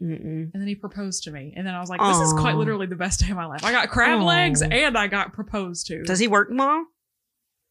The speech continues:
Speaker 2: Yes, he does.
Speaker 1: Come with us. It'd be so much fun.
Speaker 2: <sighs> I don't know.
Speaker 1: Your first casino experience?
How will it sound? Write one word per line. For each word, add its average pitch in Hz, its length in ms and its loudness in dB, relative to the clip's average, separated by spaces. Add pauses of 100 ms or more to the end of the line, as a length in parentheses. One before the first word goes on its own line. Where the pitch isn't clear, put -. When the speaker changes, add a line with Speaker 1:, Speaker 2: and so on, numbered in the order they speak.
(120)
Speaker 2:
Yes, 170 240 -4
he 202 60 -8
does. - 220 -4
Speaker 1:
Come 247 240 2
with 285 240 -2
us. 185 420 2
It'd 175 120 0
be 196 100 2
so 180 200 2
much 175 220 0 (180)
fun. 165 640 4 (300)
Speaker 2:
<sighs> - 260 -20
I - 1080 -18
don't 208 120 -12
know. 147 360 -16 (240)
Speaker 1:
Your 214 100 -6
first 214 320 0
casino 208 420 4
experience? 247 960 0